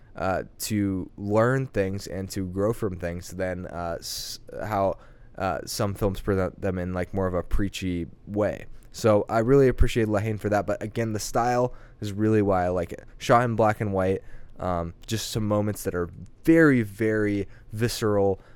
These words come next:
Loved it. High and Low, <clears throat> talked about it a little bit already. Noir film, Kurosawa, very engaging, a very complete film, very different from the one we just reviewed. Um,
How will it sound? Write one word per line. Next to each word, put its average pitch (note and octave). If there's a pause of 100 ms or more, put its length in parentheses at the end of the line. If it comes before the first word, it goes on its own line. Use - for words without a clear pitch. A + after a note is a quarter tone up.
(120)
Loved F#2+
it. - (220)
High C3+
and D3
Low, C3+ (120)
<clears throat> -
talked A#2+
about A#2+
it A2
a A2+
little A2
bit G2+
already. F#2+ (360)
Noir A2
film, A2 (760)
Kurosawa, G2+ (500)
very A#2+
engaging, G2+ (580)
a G#2+
very A#2+
complete A2
film, F#2+ (440)
very A#2+
different A#2+
from G#2
the G2
one F#2+
we F#2+
just F2+
reviewed. E2+ (960)
Um, F2+